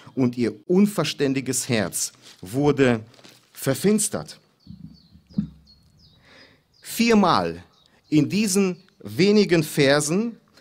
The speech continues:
unterstreicht Paulus eine wichtige Tatsache, dass Gott erkennbar ist. Und das ist auch die Hauptaussage dieses gesamten Textabschnitts. Und darauf baut Paulus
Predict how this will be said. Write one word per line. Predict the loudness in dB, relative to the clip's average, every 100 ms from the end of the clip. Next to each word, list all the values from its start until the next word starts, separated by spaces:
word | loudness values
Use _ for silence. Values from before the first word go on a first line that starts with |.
| _
unterstreicht | -6 -4 -6 -4 -2 -2 -2 -8
Paulus | -4 -2 -2 -2 -4 -8 _ _ _
eine | 0 2 4 2 0 -8
wichtige | -8 -4 -4 -6 -4 -4
Tatsache, | -4 -6 -4 -8 -6 -4
dass | -2 0 0
Gott | 0 -2 -4
erkennbar | -12 -8 -6 -4 -6 -8
ist. | -10 -14 -16 _ _ _ _ _ _
Und | -6 -4
das | -4
ist | -4
auch | -6 -6
die | -4 -4
Hauptaussage | -2 -4 -2 -4 -2 0 -2 -2
dieses | -4 -4 -4
gesamten | -2 0 0 0 -4 -4
Textabschnitts. | -4 -6 -8 -10 -8 -8 -4 -6 -8 -14 -6
Und | 0
darauf | 2 4 4 4 4
baut | 4 4 2
Paulus | 0 2 2 2 0